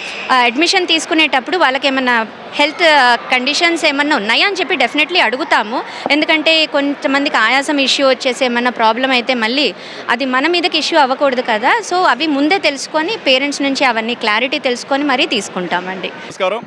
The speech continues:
Speaker 2: నేను ఆర్జే క్రిష్. Actually ఇంత ఓపెన్ ప్లేస్ దొరికితే ఎవరైనా ఒక మల్టీప్లెక్సో లేకపోతే ఇంకేదైనా బిజినెస్సో షాపింగ్ మాల్లో పెట్టాలనుకుంటారు.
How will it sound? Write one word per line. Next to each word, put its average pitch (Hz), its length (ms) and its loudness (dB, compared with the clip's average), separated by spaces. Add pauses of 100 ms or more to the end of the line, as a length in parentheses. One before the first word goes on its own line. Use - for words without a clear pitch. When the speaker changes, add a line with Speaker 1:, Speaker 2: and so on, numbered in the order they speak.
(140)
Speaker 2:
నేను 160 200 -4
ఆర్జే 151 320 -2
క్రిష్. 165 320 -8 (640)
Actually 196 260 -6
ఇంత 160 260 -6
ఓపెన్ 175 500 -6
ప్లేస్ 185 260 -6
దొరికితే 165 380 -4
ఎవరైనా 160 360 -2
ఒక 156 160 -4
మల్టీప్లెక్సో 156 680 -6
లేకపోతే 160 380 -4
ఇంకేదైనా 151 340 -6
బిజినెస్సో 151 500 -8
షాపింగ్ 156 380 -6
మాల్లో 160 180 -4
పెట్టాలనుకుంటారు. 135 720 -6